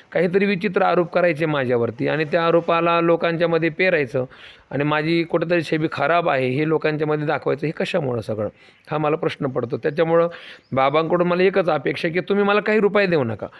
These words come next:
पण माझा जो, मला जो अधिकार दिला आहे तुम्ही उत्तराधिकार पदाचा, त्या हिशोबाने मला सेवा करू द्या.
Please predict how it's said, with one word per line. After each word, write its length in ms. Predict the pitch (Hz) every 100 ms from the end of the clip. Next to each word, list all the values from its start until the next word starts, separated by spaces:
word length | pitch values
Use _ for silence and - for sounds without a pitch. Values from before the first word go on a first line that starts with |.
| - - -
पण 100 | 170
माझा 340 | 143 139 175
जो, 280 | 180 202 190
मला 300 | 147 147 175
जो 120 | 180
अधिकार 420 | 180 151 156 180
दिला 220 | 185 175 170
आहे 100 | 175
तुम्ही 160 | 165
उत्तराधिकार 600 | 151 151 156 147 143 139
पदाचा, 540 | 131 - 131 120 113 151 247 - - -
त्या 120 | 202
हिशोबाने 420 | 175 190 208 208
मला 180 | 214 226
सेवा 320 | 208 220 202
करू 200 | 151 139
द्या. 180 | 120 139